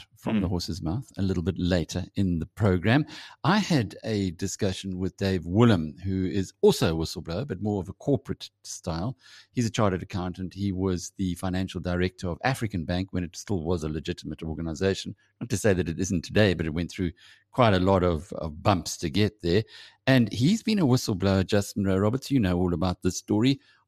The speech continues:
Speaker 1: on Tongaat. Tongaat, uh, once KwaZulu-Natal's biggest industrial company.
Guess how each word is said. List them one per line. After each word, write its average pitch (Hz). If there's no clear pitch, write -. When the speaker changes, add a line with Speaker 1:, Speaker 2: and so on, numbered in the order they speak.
Speaker 1:
on 131
Tongaat. 151
Tongaat, 151
uh, 110
once 113
KwaZulu-Natal's 107
biggest 123
industrial 92
company. 101